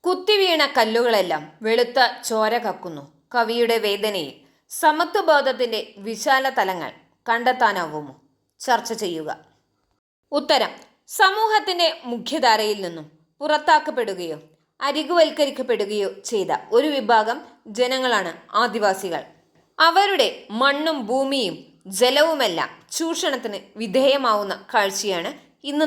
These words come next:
നാം കാണുന്നത്. ആദിവാസികളുടെ മലകളിൽ കണ്ണിടുന്ന പരിഷ്കൃത സമൂഹം സ്വാർത്ഥ താൽപ്പര്യങ്ങൾക്കായി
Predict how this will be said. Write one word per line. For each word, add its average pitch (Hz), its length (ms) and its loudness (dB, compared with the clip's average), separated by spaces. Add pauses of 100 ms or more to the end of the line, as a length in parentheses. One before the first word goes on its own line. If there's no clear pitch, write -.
നാം 202 120 2 (200)
കാണുന്നത്. 175 440 0 (720)
ആദിവാസികളുടെ 240 880 0 (280)
മലകളിൽ 202 440 0 (1300)
കണ്ണിടുന്ന 285 540 0 (400)
പരിഷ്കൃത 262 540 0 (120)
സമൂഹം 208 440 -2 (460)
സ്വാർത്ഥ 233 340 2 (140)
താൽപ്പര്യങ്ങൾക്കായി 233 880 0